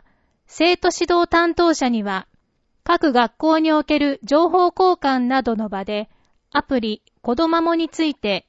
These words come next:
教職員に周知するように依頼していきます。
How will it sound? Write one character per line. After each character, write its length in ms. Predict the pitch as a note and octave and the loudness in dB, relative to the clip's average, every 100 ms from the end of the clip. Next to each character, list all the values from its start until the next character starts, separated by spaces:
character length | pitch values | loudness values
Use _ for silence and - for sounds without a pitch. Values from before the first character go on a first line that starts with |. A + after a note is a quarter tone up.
| _ | _
教 220 | D#4+ D#4 | 2 2
職 320 | D#4+ E4 - E4 | 4 0 0 -2
員 280 | D4+ B3+ | 0 -2
に 260 | A3+ A3+ - _ | -2 -4 -6 _
周 320 | - F4+ F4 | -6 -2 0
知 140 | - | -2
す 160 | - C4+ | -4 -4
る 120 | D4+ | -2
よ 180 | D#4 D#4 | 0 2
う 60 | C4+ | 0
に 200 | A3 - | -2 -4
依 100 | A3+ | -4
頼 220 | A3+ A3+ | -2 -2
し 120 | A3+ | -4
て 140 | - A3+ | -6 -6
い 100 | G3+ | -6
き 140 | G#3+ | -8
ま 160 | G3 G3+ | -8 -10
す。 300 | - - | -14 -20